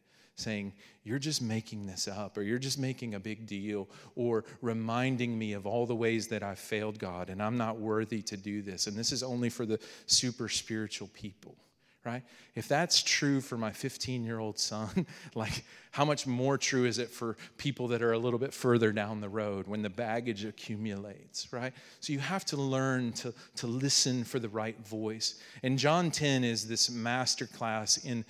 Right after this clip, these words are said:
the voice of God versus the voice of the enemy. John ten ten says, this is what the thief does. This is the enemy. "He comes only to steal, kill, and destroy.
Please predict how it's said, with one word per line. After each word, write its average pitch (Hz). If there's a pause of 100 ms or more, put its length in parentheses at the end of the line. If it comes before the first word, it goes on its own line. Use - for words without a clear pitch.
(240)
the 117
voice 120
of 117
God 110
versus 113
the 101
voice 107
of 107
the 101
enemy. 98 (300)
John 135
ten 147
ten 127
says, 107 (220)
this 131
is 131
what 147
the 135
thief -
does. 87 (680)
This 110
is 131
the 127
enemy. 110
"He 131
comes 139
only 131
to -
steal, 139 (100)
kill, 131
and 165
destroy. 120